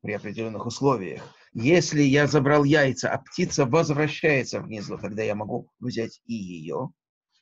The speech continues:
Так? Но я не могу взять всё вместе сразу. Так?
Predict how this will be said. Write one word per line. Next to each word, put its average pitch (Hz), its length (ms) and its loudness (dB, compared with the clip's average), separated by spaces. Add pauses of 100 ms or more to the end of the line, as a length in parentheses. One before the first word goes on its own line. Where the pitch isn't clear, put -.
(120)
Так? 196 260 2 (380)
Но 143 120 6
я 147 160 6
не 139 120 4
могу 139 340 2
взять 160 380 0
всё 120 200 -4
вместе 120 520 -4
сразу. 110 800 -4 (840)
Так? 190 300 0